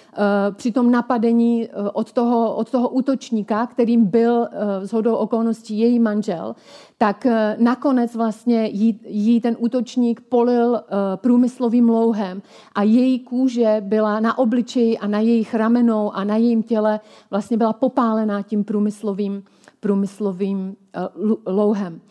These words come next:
A je to skutečně zlo, je to příběh o zlu v té nejčistší podobě, je to skutečně životní tragédie.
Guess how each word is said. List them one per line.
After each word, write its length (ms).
A 80
je 120
to 100
skutečně 540
zlo, 340
je 120
to 120
příběh 580
o 80
zlu 340
v 100
té 160
nejčistší 560
podobě, 460
je 160
to 120
skutečně 600
životní 480
tragédie. 760